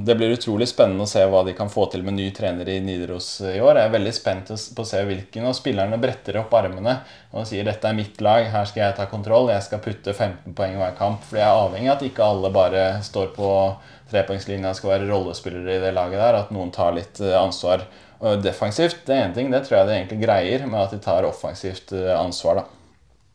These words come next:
Men over til, eh, neste lag. Vi har jo vært gjennom tre, to hovedstadslag allerede. Vi skal tilbake til hovedstad-, eh, staden igjen. Eh, det er selvfølgelig Ammerud. Og der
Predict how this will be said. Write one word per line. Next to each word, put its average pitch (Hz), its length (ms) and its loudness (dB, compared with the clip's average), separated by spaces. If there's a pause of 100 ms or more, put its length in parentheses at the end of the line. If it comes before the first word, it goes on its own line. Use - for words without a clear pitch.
(920)
Men 147 140 6
over 123 160 8
til, 131 320 4
eh, 123 340 8
neste 123 460 0
lag. 131 220 8
Vi 139 100 2
har 113 240 4
jo 135 80 6
vært 135 160 2
gjennom 104 300 0
tre, 95 180 -4 (160)
to 113 160 -2
hovedstadslag 92 800 -2
allerede. 95 520 4
Vi 127 120 -4
skal 113 240 -2
tilbake 98 400 0
til 98 140 -4
hovedstad-, 95 580 0
eh, 92 240 -2
staden 98 360 2
igjen. 101 340 2 (520)
Eh, 107 220 0
det 101 140 2
er 98 100 2
selvfølgelig 95 560 -4
Ammerud. 107 400 0 (480)
Og 110 220 4
der 113 200 8